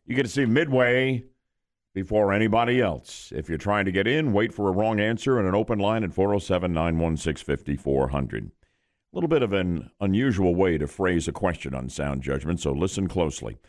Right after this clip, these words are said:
So many so-called pundits tell us how bad the state of the world is, right? All the time. Well, trust me, it is nowhere near as bad as it was on this very date during President Kennedy's administration when the Cuban Missile Crisis reached its peak.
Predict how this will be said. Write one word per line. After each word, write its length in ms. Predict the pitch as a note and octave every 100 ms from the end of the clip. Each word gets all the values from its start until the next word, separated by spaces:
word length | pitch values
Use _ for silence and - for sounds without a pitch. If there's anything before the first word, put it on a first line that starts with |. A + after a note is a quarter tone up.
| _ _ _ -
So 500 | - G3 G#3 G#3 F3
many 460 | E3+ F3+ F3 E3 C3
so-called 640 | - E3+ D#3+ D3+ B2+ G#2+
pundits 400 | B2+ A2+ F2+ F2
tell 160 | A#2 A2
us 140 | G2+
how 100 | G#2
bad 340 | E2+ F#2 F#2+
the 60 | E2+
state 260 | - F#2 F2
of 60 |
the 60 | E2
world 360 | E2 E2 C2+
is, 280 | A1 G1+ -
right? 200 | E2 G2+
All 240 | - F#2 F2
the 80 |
time. 280 | D2+ C#2 G1+
Well, 220 | - G#2 -
trust 340 | D#3 F3 -
me, 260 | G#2 G2+ G#2+
it 80 |
is 160 | G2+ F#2+
nowhere 460 | B2+ E3+ D3 C#3 A#2+
near 400 | A#2 D3 G2+ F#2+
as 140 | E2+
bad 260 | G#2 G#2 A2
as 100 | G2
it 100 | F#2
was 300 | F#2 G#2 F#2
on 200 | E2 E2
this 320 | G2+ F3 -
very 340 | D3 E3 E3
date 380 | C3 F#2 F2 - _ _ -
during 320 | A2+ A2+ G2+
President 480 | D#2+ C3+ C3 B2 A2
Kennedy's 460 | C#3+ D3 A2+ F#2
administration 720 | F2 F2 F2 - F#2 F#2+ A2 G2
when 80 |
the 80 | F#2
Cuban 380 | E2+ E3 C#3 A2+
Missile 260 | D#3 - G2
Crisis 480 | G2+ F#2+ F2 G2
reached 300 | G#2+ B2 -
its 120 | F#2+ -
peak. 400 | D3+ C3 -